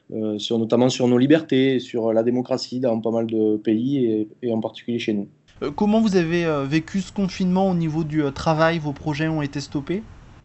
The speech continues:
Speaker 1: Beaucoup de, de projets ont été, euh, non pas stoppés, mais ont été retardés, puisque, euh, dans ma démarche d'architecte, je travaille beaucoup avec les, les, les gens sur le terrain. Je suis toujours, euh, au contact, au plus près des, des situations dans lesquelles j'interviens.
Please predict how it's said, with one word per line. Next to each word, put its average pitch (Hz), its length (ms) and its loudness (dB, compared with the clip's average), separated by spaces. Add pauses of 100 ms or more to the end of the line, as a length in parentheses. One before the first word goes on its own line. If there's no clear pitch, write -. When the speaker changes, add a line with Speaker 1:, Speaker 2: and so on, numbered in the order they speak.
Speaker 1:
Beaucoup 165 420 -8
de, 160 200 8
de 151 140 4
projets 151 420 2
ont 151 140 4
été, 131 280 0
euh, 127 140 6
non 147 160 2
pas 151 120 6
stoppés, 175 420 2
mais 170 160 6
ont 135 160 4
été 131 180 2
retardés, 143 480 4
puisque, - 320 -10
euh, 131 300 6 (360)
dans 123 320 0
ma 143 120 6
démarche 147 340 4
d'architecte, 151 640 0
je 127 100 -4
travaille 139 300 2
beaucoup 160 360 2
avec 131 280 2
les, 117 340 2
les, 110 420 0
les 117 140 4
gens 165 180 6
sur 156 140 2
le 135 80 4
terrain. 147 480 4
Je 117 80 -6
suis 117 240 -10
toujours, 131 380 0
euh, 117 140 4
au 120 120 4
contact, 131 420 2
au 135 60 -2
plus 151 160 -2
près 156 180 4
des, 127 220 6
des 117 200 4
situations 135 380 -2
dans 131 100 2
lesquelles 123 280 0
j'interviens. 123 540 2